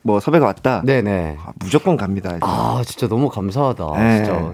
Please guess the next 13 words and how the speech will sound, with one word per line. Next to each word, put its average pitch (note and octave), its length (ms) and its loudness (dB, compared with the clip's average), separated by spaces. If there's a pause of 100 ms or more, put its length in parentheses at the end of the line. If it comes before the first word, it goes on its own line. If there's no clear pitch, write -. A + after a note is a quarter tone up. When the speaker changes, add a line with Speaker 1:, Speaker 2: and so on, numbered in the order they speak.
Speaker 2:
되게 B2 140 2
감동입니다. A#2+ 640 0
Speaker 1:
와야죠, G2+ 360 2
와야죠. F2 360 -2
Speaker 2:
아, F2 100 -4
선배님 D3+ 360 0
진짜 - 180 -8
너무 G#2 220 0
감사드리고. G#2 520 2
Speaker 1:
네, F#2 100 -2
네, D#2 100 -2
네, E2 200 0
네. D#2+ 140 -4